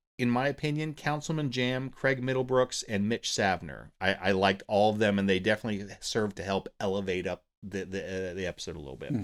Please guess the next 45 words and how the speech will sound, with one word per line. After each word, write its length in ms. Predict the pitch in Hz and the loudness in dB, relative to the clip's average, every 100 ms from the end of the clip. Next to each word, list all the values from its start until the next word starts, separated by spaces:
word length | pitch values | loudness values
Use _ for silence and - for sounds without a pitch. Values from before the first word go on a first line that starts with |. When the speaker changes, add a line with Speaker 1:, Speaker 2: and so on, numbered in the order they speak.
| - _ | -6 _
Speaker 2:
that's 120 | - | -20
a 20 | - | -16
good 120 | - | -12
catch. 160 | 104 | -4
Speaker 1:
And 80 | 165 | 2
I'm 100 | 190 | 4
gonna 160 | 220 277 | 4 4
give 260 | 247 165 113 | 4 4 2
one 300 | 123 170 175 | 2 2 0
final 420 | - 143 143 117 | 0 0 0 0
half 260 | 113 110 - | -2 -4 -4
point, 340 | - 104 104 - _ _ _ _ _ _ _ | -2 0 0 -4 _ _ _ _ _ _ _
something 300 | - 175 165 | 2 4 4
that 140 | 151 135 | 4 2
I've 100 | 120 | 4
done 160 | 120 | 2
before. 220 | 120 - 110 | 0 2 2
I'm 80 | |
gonna 120 | 110 107 | 2 -2
call 220 | - 113 | 2 0
it 80 | - | 0
the 80 | |
resolution 640 | 95 101 98 95 98 - 117 | 0 2 2 2 2 0 -4
combo. 500 | - 131 139 139 139 - _ _ _ | -4 2 4 4 0 -12 _ _ _
Ron 440 | 95 98 135 170 151 | 4 6 6 6 4
mentoring 480 | 147 143 151 143 | 2 2 0 2
Leslie 340 | 104 92 98 95 | 2 2 2 2
just 260 | 92 101 | 2 0
like 160 | 117 110 | 0 0
old 200 | 98 113 | 0 0
times, 500 | - 85 80 110 90 | -4 -8 -6 -6 -2
Speaker 2:
Mm-hmm. 100 | 127 160 _ _ | -4 -4 _ _
Speaker 1:
plus 380 | 131 123 - - | 6 6 4 -6
Tom 380 | - 120 123 | -2 0 0
staying 320 | 127 - 127 139 | -2 -2 -2 -4
true 280 | - 113 | 0 2
to 80 | 104 | 4
his 140 | 107 - | 2 0
passion 460 | - 87 - 90 | 0 0 -2 -6
for 160 | 92 98 | -4 -4
better 300 | 92 85 87 | -4 -2 -4
or 40 | |
for 180 | - 143 | -4 -4
worse, 400 | 117 76 85 - | -4 -4 -6 -8
Speaker 2:
Yep. 140 | 120 | -8